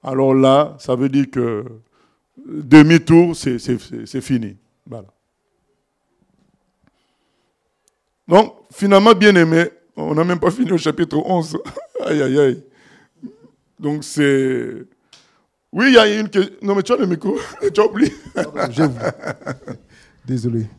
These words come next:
Speaker 2: Mmh. Bon, donc là, euh, nous connaissons le sort de ceux qui blasphèment contre le Saint-Esprit.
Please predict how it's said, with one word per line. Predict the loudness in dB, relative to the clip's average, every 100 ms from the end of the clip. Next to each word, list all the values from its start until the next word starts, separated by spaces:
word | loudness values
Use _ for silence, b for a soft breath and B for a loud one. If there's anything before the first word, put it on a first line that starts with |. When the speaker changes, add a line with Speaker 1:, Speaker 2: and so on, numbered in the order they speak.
| _
Speaker 2:
Mmh. | _ -20 -20 _ _ -20 -20 -20 _ _ _ -6
Bon, |
donc | 0 0 2
là, | 0 0 -4 -6
euh, | -2 -2 0
nous | -2 0
connaissons | 0 0 2 4
le | 4
sort | 4 2 2 2
de | 0 0
ceux | -2 -4
qui | -4 -6
blasphèment | -4 -4 -4 -2 -2
contre | -2 -4 -4
le | -8
Saint-Esprit. | -6 -6 -6 -10 -10 -10